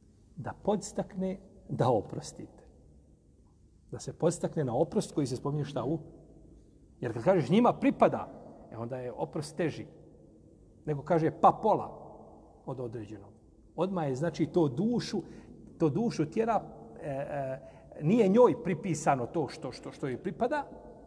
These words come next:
pa je podstiče da oprosti, a vidjet ćemo taj oprost, za koga se tiče, da se tiče žene ili muža ili staratelja i tako dalje. Uglavnom, a, došao je, a, a, ajet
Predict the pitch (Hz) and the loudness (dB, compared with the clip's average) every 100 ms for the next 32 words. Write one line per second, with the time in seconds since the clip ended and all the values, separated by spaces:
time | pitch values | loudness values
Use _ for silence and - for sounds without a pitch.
0 | - - - - - - - 196 165 - | -20 -20 -20 -20 -20 -20 0 6 6 8
1 | 240 - 240 - 175 151 165 190 180 - | 6 6 -4 -2 2 2 2 -4 -8 -8
2 | 185 - - 143 151 147 139 120 127 143 | -12 -12 -12 -4 -4 -4 -10 -8 -8 -8
3 | 147 123 151 160 156 - 139 120 - - | -8 -8 -8 -10 -12 -10 -8 -8 -8 -8
4 | 143 123 - 123 127 117 143 143 110 123 | -6 -6 -8 -10 -8 -6 -4 -4 -6 -6
5 | 156 143 117 110 110 - - 135 135 131 | -4 -4 -6 -8 -10 -12 -8 -6 -4 -6
6 | 107 - - 120 151 226 - - - - | -10 -10 -10 -6 -4 -4 -6 -16 -20 -20
7 | - - 143 185 196 202 - - - - | -10 -4 0 0 0 -4 -8 -18 -20 -20
8 | - - 131 143 185 - 180 147 135 123 | -18 -12 -2 2 2 2 2 2 0 -6
9 | - 131 117 117 123 110 104 113 - - | -10 -8 -6 -6 -8 -10 -10 -12 -12 -14
10 | - - - - - 123 143 214 226 - | -14 -16 -16 -14 -8 0 0 2 -2 -6
11 | - | -16